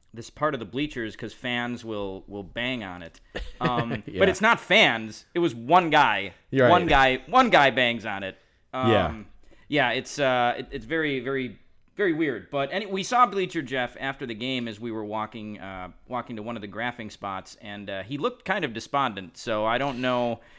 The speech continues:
Speaker 1: you know.
Speaker 2: Yeah, he might always look like that, though. I think I've seen, I've
Speaker 1: <laughs>
Speaker 2: seen him
Speaker 1: Yeah.
Speaker 2: out there before, but, like,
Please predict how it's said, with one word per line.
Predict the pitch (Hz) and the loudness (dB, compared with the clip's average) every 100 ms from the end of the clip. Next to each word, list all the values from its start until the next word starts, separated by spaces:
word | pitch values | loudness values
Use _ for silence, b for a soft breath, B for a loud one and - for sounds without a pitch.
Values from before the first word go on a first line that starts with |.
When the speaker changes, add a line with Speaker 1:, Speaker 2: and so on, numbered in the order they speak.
| B | B
Speaker 1:
you | 151 | 0
know. | 139 117 | 2 4
Speaker 2:
Yeah, | 110 104 104 | 4 2 2
he | 117 | 2
might | 147 147 131 | 4 6 8
always | 123 117 | 8 6
look | 104 92 | 2 0
like | 95 | -2
that, | 87 87 82 | 0 -2 0
though. | 90 | 0
I | 87 | 2
think | 82 92 262 | 0 2 4
I've | 262 | 6
seen, | 120 113 | 4 2
I've | 110 139 | 2 2
Speaker 1:
<laughs> | |
Speaker 2:
seen | 123 117 | 2 0
him | |
Speaker 1:
Yeah. | 110 | 2
Speaker 2:
out | 98 | 2
there | 101 | 0
before, | 92 90 95 92 92 | 0 -2 -2 0 2
but, | 82 101 | 2 0
like, | 104 110 104 | 2 0 0